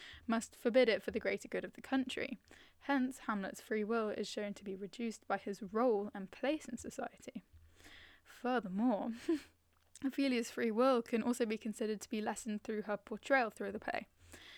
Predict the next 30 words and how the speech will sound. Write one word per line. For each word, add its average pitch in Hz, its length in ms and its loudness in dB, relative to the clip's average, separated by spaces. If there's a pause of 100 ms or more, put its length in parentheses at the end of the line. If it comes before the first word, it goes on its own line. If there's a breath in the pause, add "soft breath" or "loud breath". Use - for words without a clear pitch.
(260 loud breath)
this 254 240 4
time 214 300 2
not 226 180 2
by 202 140 6
her 196 140 -2
role 226 240 4
in 202 120 -2
society, 240 680 2
but - 180 -6
by 190 140 0
her - 240 -6
gender. 240 540 0 (580 loud breath)
A - 20 -12
feminist 277 420 4
reading 220 280 0
of 202 100 -6
the 208 60 -6
play 196 340 0
would 220 240 -2
largely 202 460 0
argue 208 360 2
that 202 120 -6
Ophelia 220 600 2
is 190 140 -4
greatly 269 380 6
constricted 226 640 -2
in 196 100 -6
the 202 80 -8
play 202 300 -6
and 190 220 -6